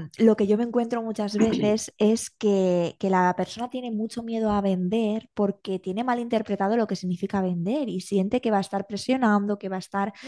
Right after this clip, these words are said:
Speaker 1: embutiendo un producto, que va a estar haciendo cosas que, claro, dicen, "Es que no, no",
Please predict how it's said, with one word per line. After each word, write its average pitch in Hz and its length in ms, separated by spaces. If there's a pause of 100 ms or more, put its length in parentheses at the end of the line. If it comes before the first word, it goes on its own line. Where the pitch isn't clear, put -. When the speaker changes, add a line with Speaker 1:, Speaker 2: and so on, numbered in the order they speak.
(140)
Speaker 1:
embutiendo 202 680
un 208 100
producto, 220 560
que 196 100
va 190 80
a - 20
estar 202 280
haciendo 202 380
cosas 208 280
que, 196 140
claro, 196 340 (220)
dicen, 196 220
"Es 185 140
que 233 100
no, 214 300
no", 196 840